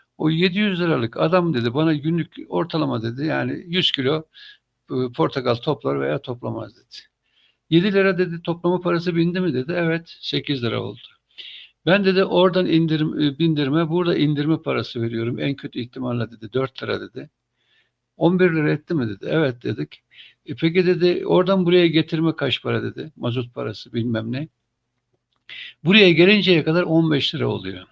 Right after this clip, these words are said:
Ben," dedi, "üstüne," dedi, "iki lira kar koysam, üç lira kar koysam on yedi, on sekiz lira ediyor. Bu benim buradaki toptancım da," dedi,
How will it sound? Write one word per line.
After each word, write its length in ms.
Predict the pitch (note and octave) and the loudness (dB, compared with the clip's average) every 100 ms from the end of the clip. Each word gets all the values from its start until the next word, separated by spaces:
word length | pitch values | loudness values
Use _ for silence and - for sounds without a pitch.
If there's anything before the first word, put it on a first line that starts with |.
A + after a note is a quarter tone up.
| _ _ | _ _
Ben," 280 | D#3+ G3 F#3 | 2 2 4
dedi, 160 | F3 D3+ | 2 2
"üstüne," 540 | D#3+ - E3 D3+ C#3+ | 0 -2 0 0 0
dedi, 120 | C3 C#3 | 0 -4
"iki 200 | - D#3+ | 0 0
lira 200 | C#3 A#2 | 0 -2
kar 240 | - C#3 | -4 -8
koysam, 480 | - C3+ - A2+ B2 | -4 -6 -4 -4 -4
üç 200 | A#2+ - | -4 -6
lira 160 | C#3+ B2 | -6 -6
kar 260 | - C#3 | -2 -4
koysam 440 | - A#2+ - C#3 D3 - - - - _ | -2 -4 -2 -4 -4 -12 -18 -18 -20 _
on 120 | D3+ | 0
yedi, 180 | D3 C3 | 2 2
on 120 | C#3 | -2
sekiz 360 | C#3 C#3 C3+ C3 | -2 -4 -6 -4
lira 120 | C#3+ | -2
ediyor. 340 | C#3 D3+ D#3 D#3 - - _ _ | 0 0 0 -2 -14 -20 _ _
Bu 240 | F#3 F3+ E3 | 6 8 8
benim 260 | F3 F#3 | 4 4
buradaki 380 | E3+ D3+ C#3+ B2+ | 2 2 0 -2
toptancım 600 | - D3 - D3 C3+ C#3+ | 0 0 2 0 0 0
da," 140 | C#3 B2 | 0 0
dedi, 400 | B2+ B2 B2+ | 0 0 0